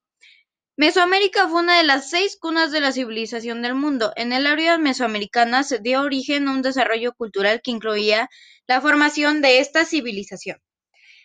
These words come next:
Mientras tanto que la cultura teotihuacana rendía culto a la serpiente emplumada Quetzalcóatl. La mitología teotihuacana era similar a la de otros pueblos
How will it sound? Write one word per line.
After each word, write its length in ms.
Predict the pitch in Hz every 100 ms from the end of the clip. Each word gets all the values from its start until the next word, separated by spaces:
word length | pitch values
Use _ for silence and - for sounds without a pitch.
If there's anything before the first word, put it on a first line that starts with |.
| _ _ _ _ _ _ _ -
Mientras 600 | 330 427 440 415 427 -
tanto 500 | 370 339 294 294 302
que 180 | - 320
la 200 | 330 339
cultura 540 | 339 349 - 311 240 226
teotihuacana 960 | 220 214 277 311 339 339 339 277 285 -
rendía 420 | 330 339 339 392 403
culto 240 | 359 359
a 40 |
la 120 | 359 330
serpiente 480 | 269 254 269 254
emplumada 540 | 302 277 254 233 233 285
Quetzalcóatl. 680 | 269 - 220 - 190 - - _ _ _ -
La 160 | 302
mitología 1000 | 392 403 - 339 330 330 320 294 277 277
teotihuacana 920 | 285 262 262 302 302 302 277 262 269 277
era 160 | 294
similar 560 | 294 285 254 226 226 233
a 80 | 254
la 180 | 226
de 140 | 190 190
otros 320 | 190 208 208
pueblos 580 | - 285 254 185 185